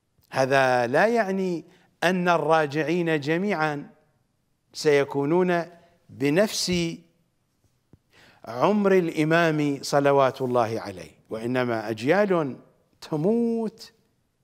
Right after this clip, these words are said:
وأجيال تأتي. قد تطول الأعمار،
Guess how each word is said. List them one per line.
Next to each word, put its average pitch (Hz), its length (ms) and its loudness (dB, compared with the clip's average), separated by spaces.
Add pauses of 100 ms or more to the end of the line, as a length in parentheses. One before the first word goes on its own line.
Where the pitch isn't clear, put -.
(300)
وأجيال 160 720 0
تأتي. 180 800 -8 (1600)
قد 226 400 0 (2000)
تطول 254 440 4
الأعمار، 175 960 2